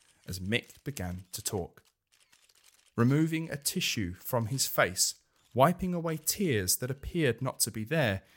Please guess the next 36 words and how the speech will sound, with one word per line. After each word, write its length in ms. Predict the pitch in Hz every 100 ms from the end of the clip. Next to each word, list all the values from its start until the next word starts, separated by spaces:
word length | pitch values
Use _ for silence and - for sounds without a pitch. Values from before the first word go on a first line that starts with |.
| _ -
he 80 |
started 540 | 151 - 190 208 196 -
by 100 | 165
thanking 560 | - 165 151 135 131
three 380 | 117 - 135 120
of 100 | 113
his 180 | 127 - -
older 300 | 175 196 131
children 540 | - 101 98 98 92 - -
for 160 | 143
their 180 | 120 98
support 580 | - - - 170 - -
over 160 | 113 104
the 100 | 98
last 240 | 95 90
couple 240 | - 107 95
of 60 |
days. 400 | 107 120 104 98 - _ _ _ _ _ _ _
He 80 | 156
thanked 300 | 151 131 104
the 80 | 127
neighbours 480 | 156 170 143 98 -
who 100 | 127
helped 460 | 165 156 - - - _ _ -
and 100 | 143
the 80 |
emergency 520 | 147 160 151 135 - 143
services 600 | - 147 95 - 87 -
who 140 | 123
risked 360 | 104 113 - -
their 220 | 135 147
lives 380 | 131 95 90 -
to 80 | -
save 320 | - 90 -
the 60 |
children. 500 | 90 120 120 107 92